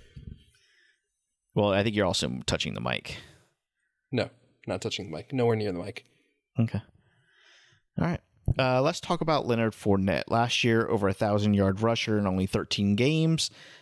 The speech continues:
Speaker 1: had nine touchdowns. He was the man for Jacksonville Jaguars with over three hundred receiving yards and a touchdown on top of that. Are we seeing another top five performance from Leonard Fournette this year?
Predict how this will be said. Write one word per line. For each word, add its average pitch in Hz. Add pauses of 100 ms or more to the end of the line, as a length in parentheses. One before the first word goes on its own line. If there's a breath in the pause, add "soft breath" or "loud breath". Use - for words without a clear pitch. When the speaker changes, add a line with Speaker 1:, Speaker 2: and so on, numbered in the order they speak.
Speaker 1:
had 139
nine 139
touchdowns. 98
He 120
was 120
the 107
man 101
for 95
Jacksonville -
Jaguars 131 (520 soft breath)
with 98
over 95
three 101
hundred 92
receiving 101
yards 95
and -
a -
touchdown 80
on 65
top 90
of 95
that. 92 (480 soft breath)
Are 101
we 110
seeing 165
another 147
top -
five 110
performance 101
from 98
Leonard 92
Fournette 101
this -
year? 104